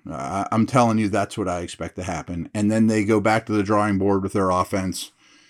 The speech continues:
and actually throw to wide receivers and restructure things offensively, maybe fire and hire a new offensive coordinator.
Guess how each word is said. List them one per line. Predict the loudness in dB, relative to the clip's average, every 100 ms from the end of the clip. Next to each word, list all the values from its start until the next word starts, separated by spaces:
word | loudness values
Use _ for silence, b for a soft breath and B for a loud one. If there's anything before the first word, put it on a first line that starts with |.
| b
and | -4 -2
actually | -2 -2 -2
throw | 0 0 2 4
to |
wide | 2 2 0
receivers | -4 -4 -4 -2 -2 -2 -6 -8
and | -10 -8 -6 -4
restructure | -2 -2 0 -2 -2 -6 -4
things | -2 -2 -2 -4
offensively, | -4 -2 -2 -2 -4 -4 -4 -4
maybe | -4 -4 -6
fire | -4 -4 -2 -4 -6
and | -6 -6 -6
hire | -6 -6 -6 -6
a |
new | -4 -4
offensive | -6 -6 -8 -8
coordinator. | 0 4 6 6 4 2